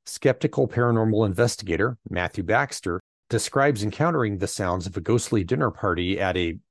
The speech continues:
rather different hotel in Colorado.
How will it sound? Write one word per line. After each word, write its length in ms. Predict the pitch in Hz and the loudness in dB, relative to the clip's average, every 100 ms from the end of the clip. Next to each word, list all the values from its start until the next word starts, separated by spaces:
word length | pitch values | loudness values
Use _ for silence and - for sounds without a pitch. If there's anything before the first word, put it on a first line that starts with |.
| 139 | -4
rather 240 | 123 92 | 0 0
different 380 | 90 127 - 107 | 2 0 0 -8
hotel 520 | - 98 - 82 87 | -6 -6 -2 0 0
in 180 | 127 95 | 0 -2
Colorado. 800 | - 104 85 101 139 107 - - | 0 0 2 4 4 2 -2 -12